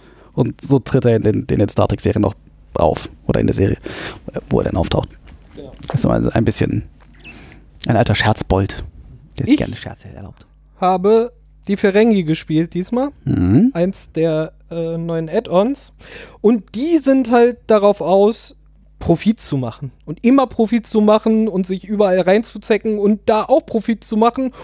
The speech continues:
Speaker 2: und, äh, von sich Vorteile bei den anderen zu verschaffen, um noch mehr Profit zu bekommen. Ähm,
Speaker 1: Ah, geht's da um Profit?
Speaker 2: Manchmal, aber
Speaker 1: Ah,
Speaker 2: hauptsächlich
Speaker 1: jetzt, okay.
Speaker 2: um Profit.
Speaker 1: Ah, ah, okay, dann, dann, dann hab ich's. Okay,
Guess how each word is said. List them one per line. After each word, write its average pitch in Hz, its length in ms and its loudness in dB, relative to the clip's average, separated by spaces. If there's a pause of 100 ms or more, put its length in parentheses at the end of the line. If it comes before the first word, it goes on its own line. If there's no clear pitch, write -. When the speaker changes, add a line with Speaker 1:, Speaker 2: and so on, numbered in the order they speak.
(160)
Speaker 2:
und, 277 360 2
äh, 226 340 4
von 214 800 -2
sich 208 140 -2
Vorteile 233 680 2
bei 202 180 2
den 202 160 2
anderen 262 380 2
zu 254 160 -4
verschaffen, 233 760 0
um 196 140 2
noch - 180 2
mehr 160 120 4
Profit 156 380 -6
zu 160 160 -4
bekommen. 202 340 -2 (760)
Ähm, 208 360 4
Speaker 1:
Ah, 120 840 2 (200)
geht's - 220 -2
da 123 80 4
um 113 100 2
Profit? - 540 -4 (1400)
Speaker 2:
Manchmal, 175 420 0
aber 156 240 2
Speaker 1:
Ah, 180 40 4
Speaker 2:
hauptsächlich 254 360 2
Speaker 1:
jetzt, - 100 0
okay. 214 80 0
Speaker 2:
um 214 40 2
Profit. 202 200 0
Speaker 1:
Ah, 156 220 4
ah, 143 180 4
okay, 127 180 2
dann, 110 160 2
dann, 110 240 0
dann 107 160 0
hab 110 120 0
ich's. - 220 -6
Okay, 120 220 0